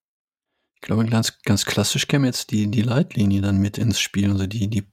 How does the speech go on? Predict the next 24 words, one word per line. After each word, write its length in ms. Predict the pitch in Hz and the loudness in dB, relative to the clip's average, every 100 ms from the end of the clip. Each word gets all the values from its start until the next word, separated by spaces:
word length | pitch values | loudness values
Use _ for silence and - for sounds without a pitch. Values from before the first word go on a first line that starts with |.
| - | -4
Policy 680 | 131 131 - - 104 101 98 | 0 2 0 -2 0 2 0
als 220 | - 98 | -2 -4
übergeordnetes 840 | - 110 107 104 101 - 104 107 - | 0 0 2 0 -2 0 0 0 -2
Dokument, 720 | 117 - 104 113 120 101 - | -4 0 0 2 2 0 -2
weil 300 | 101 101 98 - _ _ _ _ | -2 0 0 -4 _ _ _ _
auch 160 | - - | -4 0
hier, 140 | 123 | 0
wenn, 120 | 117 | 2
wenn 200 | 117 113 | 2 2
wir 80 | 110 | 2
in 80 | 113 | 2
der 80 | 110 | 0
Logik 300 | 110 110 - | 0 -2 0
der, 220 | 110 104 | 0 2
der 140 | 101 113 | 0 -2
iso 200 | 113 110 | 0 0
siebenundzwanzig 560 | 110 110 - 107 - | 2 0 0 -2 0
null 120 | 113 | 0
null 160 | 104 104 | 2 0
eins 240 | 104 117 | 0 -2
bleiben, 380 | - 117 113 113 - - - - - - _ _ | 0 0 2 0 -4 -20 -20 -20 -20 -20 _ _
wü-, 360 | - 113 113 113 | -4 0 0 2
würde 200 | 113 107 | 2 2
das 380 | 113 - - | 0 0 -4